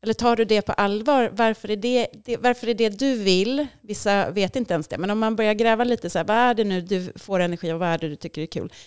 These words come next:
Varför är det inte lika mycket värt som det här andra prestigefyllda jobbet där du inte mår bra? Varför är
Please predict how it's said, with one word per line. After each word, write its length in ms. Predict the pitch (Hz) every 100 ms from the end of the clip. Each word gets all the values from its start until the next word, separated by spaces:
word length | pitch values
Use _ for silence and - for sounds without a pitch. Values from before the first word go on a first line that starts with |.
| _
Varför 720 | _ 185 262 311 294 - 175 -
är 100 | 190 185
det 260 | 269 269
inte 360 | 247 196 165 -
lika 480 | 175 170 - 160 165 _
mycket 320 | 175 - 175
värt 580 | 165 156 160 - - - _ _ _ _ _ _ _ _ _
som 260 | - 220 202
det 60 |
här 140 | 196 185
andra 340 | 190 190 175
prestigefyllda 680 | 185 190 - 202 - 240 233
jobbet 240 | 202 185
där 100 | -
du 100 | 180 180
inte 200 | 175 190
mår 120 | 190
bra? 200 | 247 156
Varför 640 | 226 226 226 220 214 208 -
är 440 | 208 202 196 196